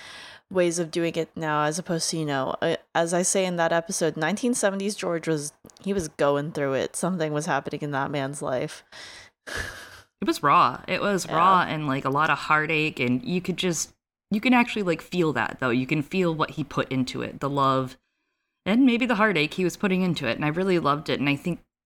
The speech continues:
Speaker 2: you're onto something there, that he's definitely refined it, right? He's really polished that and been able to integrate that into his story without it being too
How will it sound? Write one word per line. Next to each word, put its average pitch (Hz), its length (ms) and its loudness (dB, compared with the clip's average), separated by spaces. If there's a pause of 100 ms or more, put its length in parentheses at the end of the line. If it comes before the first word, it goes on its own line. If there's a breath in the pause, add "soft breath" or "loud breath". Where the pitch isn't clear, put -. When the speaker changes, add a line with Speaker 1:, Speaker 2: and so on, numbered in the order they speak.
(200)
Speaker 2:
you're 165 180 2
onto 156 260 4
something 143 360 -2
there, 139 160 0
that 135 100 -8
he's 147 160 -4
definitely 147 560 -2
refined 139 600 0
it, 117 200 -6 (100)
right? 131 380 -2
He's 143 240 -8
really 160 180 -2
polished 143 580 0
that 131 220 0
and 135 80 0
been 127 240 -6
able 143 260 -2
to - 180 -6
integrate 175 460 -2
that 135 220 -4
into 143 200 -4
his 135 160 -2
story 147 420 -2
without 135 360 -2
it - 140 -6
being 131 540 0 (300)
too 139 320 -4